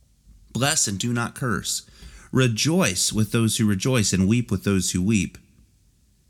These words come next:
Be of the same mind toward one another. Do not be haughty in mind, but associate with the lowly. Do not be wise in your own estimation. Never pay back evil for evil to anyone,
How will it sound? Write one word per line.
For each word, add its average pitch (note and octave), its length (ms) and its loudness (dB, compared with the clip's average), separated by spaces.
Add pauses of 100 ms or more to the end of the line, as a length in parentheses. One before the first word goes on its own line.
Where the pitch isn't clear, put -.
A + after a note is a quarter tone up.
(160)
Be D#3 140 2
of E3 60 0
the D#3+ 60 -2
same E3+ 300 4
mind C3+ 800 2
toward B2+ 260 2
one B2 140 4
another. A#2+ 380 2
Do A2 240 -2
not D3 320 2
be A2 80 0
haughty B2 400 0
in F2 100 2
mind, G2+ 380 2
but F2+ 100 -2
associate A2 560 0
with - 120 -10
the - 40 -10
lowly. C#3+ 480 -2 (1040)
Do - 80 -2
not A#2 180 4
be G2 120 4
wise G2+ 440 0
in G#2+ 80 -2
your F#2+ 120 -2
own F#2 160 0
estimation. F2+ 640 0
Never E2+ 240 0
pay F#2 220 0
back F2 300 0
evil A2 480 0 (200)
for F#2 180 -4
evil G2 360 2
to - 200 -6
anyone, G2 580 2